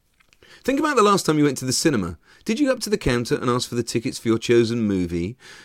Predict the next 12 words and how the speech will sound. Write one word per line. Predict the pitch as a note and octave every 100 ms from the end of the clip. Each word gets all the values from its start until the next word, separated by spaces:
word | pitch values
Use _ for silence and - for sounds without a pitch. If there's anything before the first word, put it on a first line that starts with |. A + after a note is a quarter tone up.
| -
and | B2+ C3+
then | D3 C#3
when | F#3+
asked | F#3 E3 -
for | -
payment, | C3 - F#3+ G3+ F#2 D#2+ - - _ _ _
did | G3+
you | F#3+
say | F3 G3+
to | F3+
the | F3
cashier, | - F3+ - F#3 C3 G2